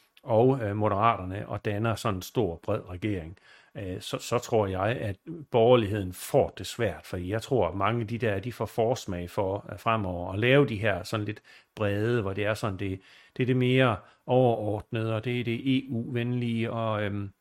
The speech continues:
det, det er sådan det mere det globale udsyn, i stedet for det lidt mere snævre,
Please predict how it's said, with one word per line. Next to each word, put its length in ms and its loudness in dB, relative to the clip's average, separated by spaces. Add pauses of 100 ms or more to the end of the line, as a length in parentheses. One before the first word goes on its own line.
(340)
det, 260 -2
det 60 0
er 40 -4
sådan 160 -2
det 80 0
mere 180 2
det 140 -2
globale 540 2
udsyn, 520 -2
i 60 -8
stedet 260 -2
for 100 -8
det 160 -6
lidt 160 -6
mere 140 -4
snævre, 580 -2